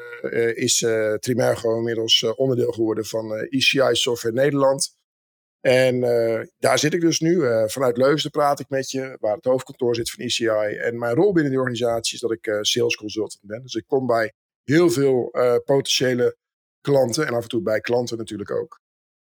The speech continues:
Om het te hebben over de mogelijkheden en onmogelijkheden van, eh, Trimergo of de andere oplossingen die E C I biedt.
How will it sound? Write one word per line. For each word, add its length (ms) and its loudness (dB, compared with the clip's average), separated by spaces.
Om 140 2
het 80 2
te 80 2
hebben 300 2
over 460 0
de 60 -4
mogelijkheden 640 0
en 60 -4
onmogelijkheden 760 0
van, 340 0
eh, 180 -2
Trimergo 460 2
of 260 0
de 100 0
andere 280 -2
oplossingen 520 -4
die 140 -8
E 20 -6
C 100 -4
I 200 -2
biedt. 260 -20